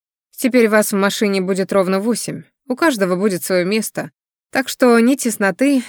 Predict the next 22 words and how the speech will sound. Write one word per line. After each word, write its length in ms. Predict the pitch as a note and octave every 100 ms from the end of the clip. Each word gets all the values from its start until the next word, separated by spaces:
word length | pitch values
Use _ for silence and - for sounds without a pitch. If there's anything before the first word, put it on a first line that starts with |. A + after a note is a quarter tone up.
| -
ни 140 | B3
неприятных 760 | D4 A#3 F#3+ F#3 F#3 F3+ D#3 -
склок 500 | - G3+ B3+ D4 -
у 40 | F#3
тебя 320 | F3+ D#3+ E3+
под 220 | F3 E3
боком 420 | D#3 E3+ F3+ E3+
больше 320 | A3+ C4+ -
не 120 | F3 E3
будет». 500 | D3+ D3+ - - - _ _ _ _ _
Я 260 | G3+ A#3 A3+
бросила 400 | G#3+ A3+ - G3+
непроизвольный 760 | G3+ G3 G3 F#3 G3+ G3+ F#3+
взгляд 360 | E3 D#3+ G3 G3
в 40 | -
сторону 380 | - G3 F#3
Титана, 560 | F3+ - G#3+ F3+ D3 - _ _ _ _
стоящего 640 | - G3 F3 F3+ - E3+
у 20 |
лицевой 400 | F3 F3 - F3+
части 360 | F3 F#3+ F3 F3+
вездехода 640 | D#3+ D3+ E3+ - A#3 E3